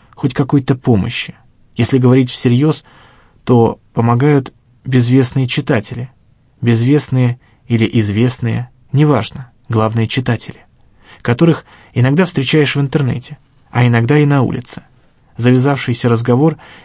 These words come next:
никогда не бывает натянутым или неловким. Они чувствуют,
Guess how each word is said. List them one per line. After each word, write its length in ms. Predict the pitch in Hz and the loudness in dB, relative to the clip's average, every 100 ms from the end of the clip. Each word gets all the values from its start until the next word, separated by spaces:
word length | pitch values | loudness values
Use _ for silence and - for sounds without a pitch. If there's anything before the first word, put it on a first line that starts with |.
| - | -4
никогда 340 | 113 127 170 | 0 2 4
не 120 | 165 | 4
бывает 380 | 139 131 147 139 | 2 2 2 0
натянутым 680 | 135 123 131 139 127 127 - | -2 -2 -2 -2 -2 -4 -4
или 200 | 127 123 | 0 2
неловким. 600 | 123 127 107 - - 165 - _ _ - | 4 2 0 -4 -10 -14 -16 _ _ -8
Они 220 | 113 123 | 0 0
чувствуют, 520 | 120 156 - 139 127 | 2 -2 0 0 0